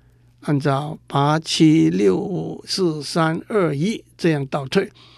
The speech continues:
就是巴黎凌晨一点。反过来，如果我们往东走，时间就会前进。台北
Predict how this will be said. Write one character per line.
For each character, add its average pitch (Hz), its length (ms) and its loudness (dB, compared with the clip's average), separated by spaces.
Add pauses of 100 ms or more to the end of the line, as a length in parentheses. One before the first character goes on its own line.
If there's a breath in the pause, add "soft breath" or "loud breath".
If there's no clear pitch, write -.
(560 soft breath)
就 151 140 0
是 127 260 -2
巴 147 240 0
黎 139 260 -4
凌 156 240 -4
晨 139 440 0
一 208 160 -6
点。 202 260 0 (960 soft breath)
反 240 240 4
过 294 120 8
来， 285 300 6 (320)
如 240 140 2
果 165 320 6
我 160 140 2
们 147 300 4
往 165 240 2
东 214 200 2
走， 165 240 -4 (500)
时 - 240 -2
间 156 360 4
就 160 140 2
会 151 160 -2
前 143 300 -4
进。 214 240 -4 (680 soft breath)
台 180 140 2
北 175 320 -4